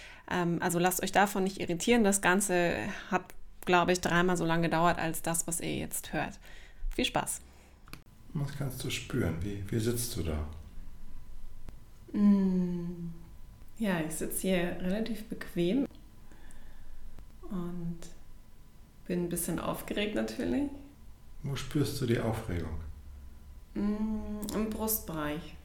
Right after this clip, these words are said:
Speaker 1: So ein leichtes Kribbeln.
Speaker 2: Leichtes Kribbeln.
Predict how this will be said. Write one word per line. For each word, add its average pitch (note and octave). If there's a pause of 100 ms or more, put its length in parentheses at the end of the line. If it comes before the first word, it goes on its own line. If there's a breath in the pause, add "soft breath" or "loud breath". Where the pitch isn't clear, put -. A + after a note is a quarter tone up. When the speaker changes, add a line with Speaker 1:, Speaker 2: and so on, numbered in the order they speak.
(400)
Speaker 1:
So -
ein F3
leichtes F3+
Kribbeln. F3+ (1160)
Speaker 2:
Leichtes A2
Kribbeln. D2+